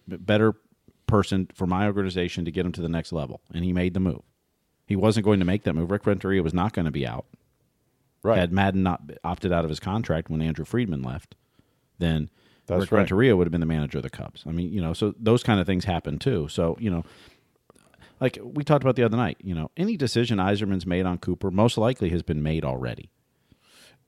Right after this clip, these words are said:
Speaker 2: Yeah, this will confirm it, perhaps.
Speaker 1: Yeah.
Speaker 2: But there, there's
Speaker 1: There,
Speaker 2: always,
Speaker 1: there could
Speaker 2: there's
Speaker 1: be things
Speaker 2: also
Speaker 1: that happen that can
Speaker 2: circumstances.
Speaker 1: change. Yeah, absolutely. But it's
Speaker 2: Right,
Speaker 1: not
Speaker 2: we
Speaker 1: like, it's
Speaker 2: don't
Speaker 1: not like
Speaker 2: know.
Speaker 1: he hasn't, he hasn't been evaluating him the whole time he's been a coach with him.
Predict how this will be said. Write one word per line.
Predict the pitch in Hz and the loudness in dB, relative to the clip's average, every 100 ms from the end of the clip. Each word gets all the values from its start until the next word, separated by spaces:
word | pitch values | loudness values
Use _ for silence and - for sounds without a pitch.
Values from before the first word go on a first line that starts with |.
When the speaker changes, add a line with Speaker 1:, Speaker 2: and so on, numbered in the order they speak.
| _ _ | _ _
Speaker 2:
Yeah, | 311 294 220 | 2 6 8
this | 233 202 | 6 6
will | 202 | 4
confirm | - 131 - 190 202 143 | 6 2 4 4 4 2
it, | 107 | 0
perhaps. | - 101 101 98 175 | 0 2 2 0 0
Speaker 1:
Yeah. | 139 | 2
Speaker 2:
But | 202 | 4
there, | 254 | 2
there's | 220 285 269 | 2 2 8
Speaker 1:
There, | |
Speaker 2:
always, | 285 294 190 | 8 8 6
Speaker 1:
there | 202 | 6
could | 196 | 8
Speaker 2:
there's | 262 | 8
Speaker 1:
be | 185 | 8
things | 165 | 6
Speaker 2:
also | 139 165 | 6 8
Speaker 1:
that | 156 | 8
happen | 123 113 104 | 6 6 4
that | 95 | 4
can | 95 | 2
Speaker 2:
circumstances. | 92 | 2
Speaker 1:
change. | 98 78 | 2 2
Yeah, | - 139 | 0 2
absolutely. | 127 139 - 147 131 - 73 | 4 2 2 2 2 0 -2
But | 92 107 | 2 2
it's | 165 | 6
Speaker 2:
Right, | 220 - | 6 6
Speaker 1:
not | |
Speaker 2:
we | 156 247 | 6 6
Speaker 1:
like, | |
it's | 254 196 | 8 6
Speaker 2:
don't | |
Speaker 1:
not | 156 160 | 6 8
like | 165 | 8
Speaker 2:
know. | 156 131 | 10 8
Speaker 1:
he | |
hasn't, | 110 104 101 104 | 6 4 -2 -2
he | 104 | 2
hasn't | 101 98 95 82 | 2 2 -4 -2
been | 98 | 0
evaluating | 90 85 90 85 85 80 | 2 0 0 0 -2 -2
him | 82 | -4
the | 80 | -2
whole | 92 87 | -2 -2
time | 90 82 | -2 -6
he's | 76 | -6
been | 87 78 | -6 -6
a | |
coach | - 76 - - | -4 -6 -6 -12
with | 69 - | -14 -14
him. | - | -20